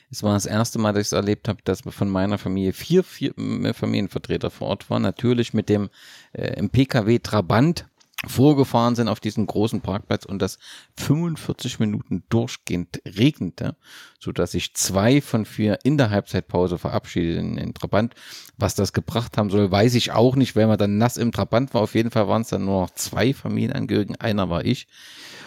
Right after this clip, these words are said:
Und das ist auf jeden Fall das,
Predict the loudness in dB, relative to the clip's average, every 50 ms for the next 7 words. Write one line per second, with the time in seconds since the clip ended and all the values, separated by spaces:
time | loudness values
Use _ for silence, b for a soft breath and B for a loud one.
0 | B B B -2 0 0 0 0 0 0 0 0 0 -2 -6 -6 -4 -4 -2 0
1 | 0 0 0 0 -4 -6 -4 -2 0 2 2 2 2 0 -2 -4 -4 -8 -10 -10
2 | -12 -14